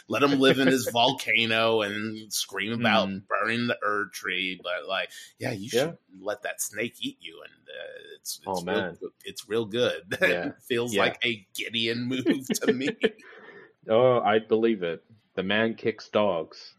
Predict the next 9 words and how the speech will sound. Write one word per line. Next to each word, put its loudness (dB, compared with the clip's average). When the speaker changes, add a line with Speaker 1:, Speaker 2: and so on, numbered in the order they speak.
Speaker 1:
<laughs> -10
Speaker 2:
I, -4
I -4
would -4
believe 2
anything 0
from -10
him. -12
Um, 4